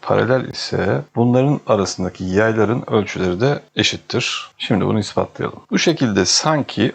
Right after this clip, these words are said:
A B kirişinin uzunluğu ile C D kirişinin uzunluğu da eşit gibi görünüyor. O yüzden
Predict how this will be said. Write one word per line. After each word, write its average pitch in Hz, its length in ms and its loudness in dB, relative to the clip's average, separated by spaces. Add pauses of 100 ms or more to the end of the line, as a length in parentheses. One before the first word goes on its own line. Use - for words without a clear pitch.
A 127 340 4
B 160 240 4
kirişinin 92 680 0
uzunluğu 113 600 0
ile 92 340 0
C 104 280 2
D 147 180 0
kirişinin 98 360 -2
uzunluğu 101 580 0
da 127 360 0
eşit - 340 -2
gibi 87 260 -8
görünüyor. 104 680 0 (100)
O 143 120 0
yüzden 110 400 -2